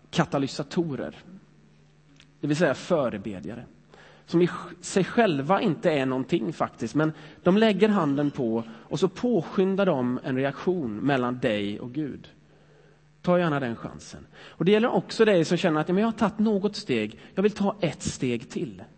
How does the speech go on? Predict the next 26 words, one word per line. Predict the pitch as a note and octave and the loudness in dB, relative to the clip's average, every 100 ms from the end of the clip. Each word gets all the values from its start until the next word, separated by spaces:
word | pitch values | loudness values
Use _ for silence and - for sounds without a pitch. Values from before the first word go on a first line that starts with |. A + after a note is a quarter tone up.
| - - - - _ _ _ _ _ _ | -20 -20 -20 -20 _ _ _ _ _ _
Ta | G#3 | 2
chansen. | F3+ C3+ F#2+ - F#2+ - - - _ _ _ _ _ | 2 -2 -4 -10 -14 -16 -20 -20 _ _ _ _ _
Och | - | 0
möt | D#3+ D3+ D3 C#3+ D#3 | 2 2 0 -2 -6
en | C#3+ | -6
katalysator. | C3 C#3 C3+ B2+ - D3 F#2+ - G2 G#2+ - _ _ _ _ _ _ _ _ _ _ _ _ _ _ _ _ _ _ _ _ _ _ _ _ _ _ | -4 -6 -4 -6 -4 -6 -6 -16 -18 -18 -20 _ _ _ _ _ _ _ _ _ _ _ _ _ _ _ _ _ _ _ _ _ _ _ _ _ _
Och | E3 | 2
sen | G3 A3 | 2 2
efter | A3+ G#3+ - G#3 | 4 2 2 2
gudstjänsten, | G3+ G3+ E3+ D3 C#3+ - D3+ | 2 2 0 0 0 0 2
om | E3+ | 2
du | |
känner | E3 F3+ E3 | 4 2 2
att, | |
"Men | F3 F#3+ | 2 2
jag | |
vill | G#3 | 2
bolla | F#3 A3+ F#3+ G3 | 2 2 4 4
de | G#3+ | 2
här | E3+ | 0
tankarna, | - D3+ C3 D#3+ | 0 -2 0 0
jag | |
vill | F#3 | 0
se, | - E3 | 2 0
finns | - A#3 A3+ - | 2 2 2 0
det, | - D#3+ | 0 0